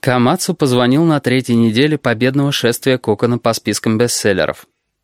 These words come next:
Телефон проснулся в одиннадцать вечера. Переодевшись в пижаму, Тенго забрался в постель. Ему хотелось немного почитать, выключить торшер и заснуть. Он сразу догадался, что это Камацу.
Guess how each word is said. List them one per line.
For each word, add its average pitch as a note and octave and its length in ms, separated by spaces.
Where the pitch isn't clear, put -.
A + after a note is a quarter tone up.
Телефон C#3+ 380
проснулся C#3+ 500
в B2+ 60
одиннадцать C3 420
вечера. A2 460
Переодевшись B2 560
в - 20
пижаму, A#2+ 520
Тенго B2 380
забрался A#2+ 500
в - 40
постель. F#2+ 520
Ему C3+ 240
хотелось C#3+ 400
немного C3+ 320
почитать, - 560
выключить A#2 640
торшер D#3 500
и F#3 180
заснуть. C3 720
Он F3+ 100
сразу F3 380
догадался, B2 500
что - 160
это A2+ 140
Камацу. A2 540